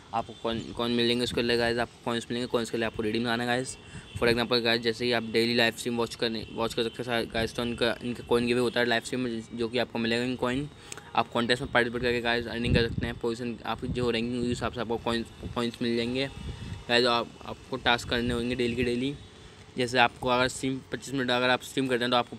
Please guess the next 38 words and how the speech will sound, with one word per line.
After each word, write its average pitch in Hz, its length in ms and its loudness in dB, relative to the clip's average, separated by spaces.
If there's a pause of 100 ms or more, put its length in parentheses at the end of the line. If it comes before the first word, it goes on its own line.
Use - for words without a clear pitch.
(120)
सौ 123 160 0
coin 123 120 0
मिलेंगे 123 280 -4
गाइस। 120 160 2
अगर 120 180 2
आप 117 120 0
watch 117 340 -2
live 117 180 4
stream 123 180 -4
करते 117 160 -2
हैं 123 60 -2 (140)
एक 120 100 -8
सौ 135 80 0
अस्सी 123 180 -2
मिनट 123 220 2
तो - 280 -12
आपको 117 140 -6
पाँच 120 300 2
सौ 131 80 -2
coin 123 160 0
मिलेंगे 120 240 2
गाइस। 120 140 4
अगर 120 180 4
आप 120 160 2
एक 113 80 -4
सौ 131 100 -4
बीस 123 160 -4
मिनट 123 140 0
देखें 120 180 -4
तो 120 80 0
आपको 117 260 -6 (460)
तीन 131 120 2
सौ 131 100 0
coin 127 120 2
मिलेंगे 120 220 -2
गाइस। 120 140 4
अगर 120 180 4
आप 117 120 2